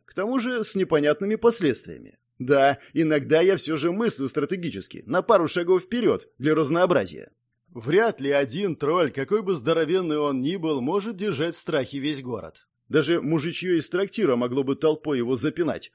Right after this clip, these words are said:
пусть и не без потерь со своей стороны. А кроме того, в городе должна быть стража. Уж нашпиговать эту тушу стрелами из луков и арбалетов вообще плевое дело. А вместо этого народ истерит, паникует и печалится. Что-то здесь не так.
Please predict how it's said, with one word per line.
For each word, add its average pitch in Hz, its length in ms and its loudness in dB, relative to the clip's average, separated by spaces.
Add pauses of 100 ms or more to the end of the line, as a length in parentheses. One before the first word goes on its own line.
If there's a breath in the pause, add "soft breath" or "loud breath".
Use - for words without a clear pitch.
пусть 226 240 -6
и 226 60 -4
не 226 100 -2
без 214 160 -4
потерь 214 340 2
со 135 140 -4
своей 131 280 0
стороны. 147 480 0 (280)
А 143 140 2
кроме 156 280 0
того, 147 320 4 (180 loud breath)
в 131 120 -8
городе 143 380 2
должна 147 360 2
быть 160 140 -2
стража. 214 460 0 (480)
Уж 170 200 0
нашпиговать 170 640 4
эту 156 200 -2
тушу 165 340 -4
стрелами 151 480 2
из 139 160 0
луков 151 320 0
и 147 100 0
арбалетов 135 800 2
вообще 147 360 2
плевое 139 400 4
дело. 117 380 -4 (180)
А 131 140 2
вместо 220 300 2
этого 123 540 0
народ 165 360 2
истерит, 131 680 -2
паникует 147 580 0
и 151 60 0
печалится. 220 760 2 (140)
Что-то - 600 -4
здесь 131 320 -2
не 156 180 0
так. 85 300 -6